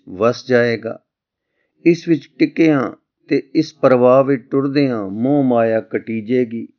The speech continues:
ਤੇ ਸਾਈਂ ਦਾ ਪਿਆਰ ਜਾਗੇਗਾ। ਸੁਰਤ ਸਾਈਂ ਰੁਖੀ ਹੋ ਜਾਏਗੀ। ਬਾਹਰ ਵੱਲੋਂ ਮਨ ਦਾ ਧਾਵਣਾ ਮਰਿਆਦਾ ਵਿੱਚ ਹੁੰਦਾ ਜਾਏਗਾ। ਇੰਦਰੇ ਮਨ ਦੇ ਵਸ ਵਿੱਚ ਰਹਿਣਗੇ।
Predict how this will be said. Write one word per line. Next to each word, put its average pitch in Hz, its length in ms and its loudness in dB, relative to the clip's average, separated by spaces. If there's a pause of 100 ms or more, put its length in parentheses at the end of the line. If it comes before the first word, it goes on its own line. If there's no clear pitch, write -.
(920)
ਤੇ 135 140 2
ਸਾਈਂ 165 520 -4
ਦਾ 143 220 2
ਪਿਆਰ 107 520 -2
ਜਾਗੇਗਾ। 92 680 -8 (1080)
ਸੁਰਤ 180 540 -2
ਸਾਈਂ 131 380 -2
ਰੁਖੀ 120 340 0
ਹੋ 127 140 0
ਜਾਏਗੀ। 117 640 -6 (600)
ਬਾਹਰ 156 520 4
ਵੱਲੋਂ 143 360 0
ਮਨ 120 300 -2
ਦਾ 120 340 -2
ਧਾਵਣਾ 107 580 -6 (640)
ਮਰਿਆਦਾ 113 680 2
ਵਿੱਚ 127 260 -4
ਹੁੰਦਾ 117 340 -2
ਜਾਏਗਾ। 107 560 -8 (680)
ਇੰਦਰੇ 165 420 2
ਮਨ 127 380 2
ਦੇ 131 140 2
ਵਸ 110 340 -4
ਵਿੱਚ 135 220 -6
ਰਹਿਣਗੇ। 120 520 -6